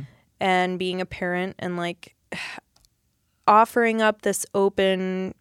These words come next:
communication and being like, "You can tell me anything.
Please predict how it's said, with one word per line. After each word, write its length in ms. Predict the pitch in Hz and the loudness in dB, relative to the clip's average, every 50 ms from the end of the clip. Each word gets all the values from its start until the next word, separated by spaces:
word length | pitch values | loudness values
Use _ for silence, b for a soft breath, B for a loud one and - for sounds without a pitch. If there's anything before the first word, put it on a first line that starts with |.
| - | -12
communication 920 | - - 208 190 190 190 185 185 170 - - 185 175 170 - - 180 175 175 | -6 -4 -2 -2 0 0 -2 -2 -4 -4 -4 -4 -4 -4 -4 -4 -4 -4 -4
and 180 | 175 175 175 | -6 -6 -6
being 240 | 175 175 175 175 175 | -4 -4 -4 -4 -4
like, 240 | 175 170 165 165 - | -4 -6 -6 -6 -8
"You 140 | 170 170 170 | -8 -8 -8
can 140 | 180 180 | -8 -8
tell 200 | 180 - 214 208 | -6 -6 -4 -4
me 180 | 208 220 220 226 | -2 -2 -2 -2
anything. 840 | 240 240 220 208 190 - - - 180 170 165 165 165 165 165 170 | -2 -2 -2 -2 -2 -4 -4 -6 -6 -6 -6 -8 -10 -10 -10 -10